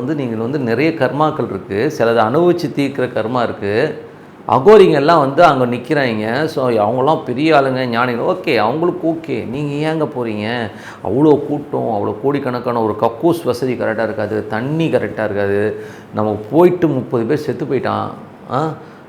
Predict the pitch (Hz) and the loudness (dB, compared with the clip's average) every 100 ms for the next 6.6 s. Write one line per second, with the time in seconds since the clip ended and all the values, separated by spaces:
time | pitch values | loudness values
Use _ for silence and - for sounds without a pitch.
0 | - 127 123 135 147 131 - 123 123 107 | -8 -4 0 0 0 -4 -2 0 0 0
1 | 101 101 98 104 113 - 107 104 101 110 | 0 -2 -2 -4 -4 -4 -4 -4 -6 -8
2 | 110 - - - - - - 110 110 95 | -12 -18 -20 -20 -20 -20 -16 -10 -6 -4
3 | 92 113 110 135 127 131 127 131 131 127 | -4 -4 -4 -2 -2 -2 -2 0 0 0
4 | 127 123 127 110 117 127 131 127 117 120 | 0 -2 0 2 2 0 -2 -2 -2 -2
5 | 123 113 110 107 107 107 101 107 143 139 | -2 -4 -4 -4 -2 0 0 -2 0 -2
6 | 127 113 110 107 107 | -2 -2 -2 -4 -6